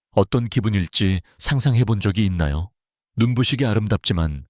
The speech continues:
한 걸음만 잘못 디뎌도 마지막이 될 수 있는 그런 곳. 불을 뿜는 화산에서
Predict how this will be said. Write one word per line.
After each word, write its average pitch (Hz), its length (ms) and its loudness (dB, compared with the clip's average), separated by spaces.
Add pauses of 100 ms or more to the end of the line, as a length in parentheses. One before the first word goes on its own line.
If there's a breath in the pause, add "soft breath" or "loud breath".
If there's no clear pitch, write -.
(120)
한 139 180 0
걸음만 120 460 0
잘못 107 320 0
디뎌도 85 540 -2 (220 soft breath)
마지막이 107 480 0
될 107 180 0
수 - 160 0
있는 92 340 0
그런 92 220 0
곳. 85 240 0 (1200)
불을 127 240 2
뿜는 131 420 0
화산에서 92 680 -2